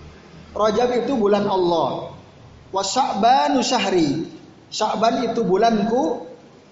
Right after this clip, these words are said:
Wa Ramadhanu syahru ummati. Dan bulan Ramadan adalah bulan umatku. Pernah dengar ini? Ah, ini familiar juga. Ini hadis maudhu, ini hadis palsu. Nabi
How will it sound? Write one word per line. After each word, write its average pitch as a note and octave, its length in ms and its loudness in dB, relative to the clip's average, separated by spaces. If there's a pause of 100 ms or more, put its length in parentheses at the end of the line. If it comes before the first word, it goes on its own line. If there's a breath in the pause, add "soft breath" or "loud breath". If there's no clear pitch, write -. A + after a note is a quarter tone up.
Wa G3 160 2
Ramadhanu G#3+ 720 2
syahru A#3+ 480 0
ummati. B3 720 -2 (340)
Dan A3 300 2
bulan G3+ 240 2
Ramadan F#3+ 500 -2
adalah F3+ 320 -4
bulan F3+ 320 0
umatku. D3 720 -8
Pernah F#3 160 -4
dengar G3+ 220 -2
ini? A#3 240 -4 (580)
Ah, C3+ 240 -4
ini G#3 160 0
familiar D#3+ 480 0
juga. A#2+ 480 -6 (640)
Ini D4 240 -2
hadis C4 800 -2
maudhu, C#4 720 2
ini C#4 160 0
hadis A#3 400 -2
palsu. G#3 400 -6 (640)
Nabi B3 240 0